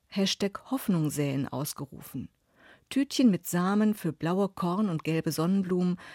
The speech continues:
können bei der E K D kostenfrei als Set bestellt werden. Die Blumen in den Farben der Ukraine sollen zeigen,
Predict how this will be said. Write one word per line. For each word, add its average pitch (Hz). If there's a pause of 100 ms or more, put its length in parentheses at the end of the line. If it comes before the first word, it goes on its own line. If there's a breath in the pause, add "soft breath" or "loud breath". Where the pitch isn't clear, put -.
(140 loud breath)
können 269
bei 220
der 202
E 196
K 190
D 175
kostenfrei 208
als -
Set -
bestellt 156
werden. 147 (920 loud breath)
Die 196
Blumen 233
in 170
den 165
Farben 214
der 190
Ukraine 208
sollen 175
zeigen, 190